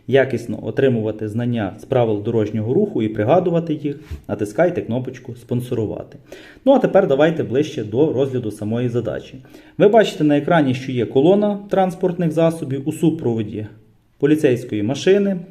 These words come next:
на якій ввімкнено лише сині проблискові маячки.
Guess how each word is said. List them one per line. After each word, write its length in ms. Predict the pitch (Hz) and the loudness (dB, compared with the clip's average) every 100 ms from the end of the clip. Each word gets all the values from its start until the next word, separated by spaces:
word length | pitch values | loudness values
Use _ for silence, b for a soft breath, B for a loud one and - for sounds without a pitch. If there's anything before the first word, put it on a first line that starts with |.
| - | -6
на 100 | 131 | -2
якій 300 | 135 131 214 | 0 0 0
ввімкнено 560 | 127 175 180 160 143 131 B B B - | 0 -2 0 0 0 -2 B B B -6
лише 400 | 110 - 202 226 | -2 4 4 2
сині 440 | - - 135 156 202 | -8 2 4 4 2
проблискові 640 | - 120 113 - 131 147 | 0 -2 -4 -2 2 2
маячки. 580 | 147 147 143 - 90 | 2 0 -2 -6 -10